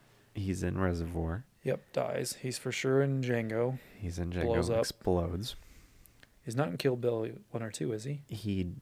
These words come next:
Speaker 1: um, no. Well, he, yes, he is, if I'm not mistaken, one of the crazy eighty-eight who was just laying on the ground.
Speaker 2: Okay, so he,
Speaker 1: So technically
Speaker 2: he dies, but he doesn't get a speaking line.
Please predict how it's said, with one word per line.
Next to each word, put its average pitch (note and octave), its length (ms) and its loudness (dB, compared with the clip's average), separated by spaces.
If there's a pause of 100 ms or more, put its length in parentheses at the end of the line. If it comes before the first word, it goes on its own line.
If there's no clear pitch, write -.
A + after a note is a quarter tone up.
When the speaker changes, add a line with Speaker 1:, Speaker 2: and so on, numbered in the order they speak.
(360)
Speaker 1:
um, F2 680 -4 (440)
no. D#2+ 540 -4 (240)
Well, G#2 160 6
he, G#2+ 920 4
yes, F#2 800 2
he F#2+ 480 -2
is, F#2 720 0 (520)
if F#2+ 240 -4
I'm F#2 120 0
not F#2+ 180 0
mistaken, F2+ 680 -2
one F2+ 180 2
of F2+ 60 0
the F2 80 -2
crazy F#2 480 0
eighty-eight F2+ 560 0 (120)
who F#2 100 2
was F2+ 120 0
just F2+ 200 -6
laying F2+ 300 -4
on F2 100 -4
the F2+ 60 -4
ground. F2 440 -4 (340)
Speaker 2:
Okay, C3+ 520 -4
so C3+ 280 -2
he, C3 180 -4
Speaker 1:
So F#2 160 0
technically F#2 640 2
Speaker 2:
he B2 60 2
dies, G#2+ 600 -6
but A2 140 -8
he B2 100 -2
doesn't A#2+ 180 0
get A2 100 -2
a G#2 40 -4
speaking G#2+ 500 -6
line. G2 520 -4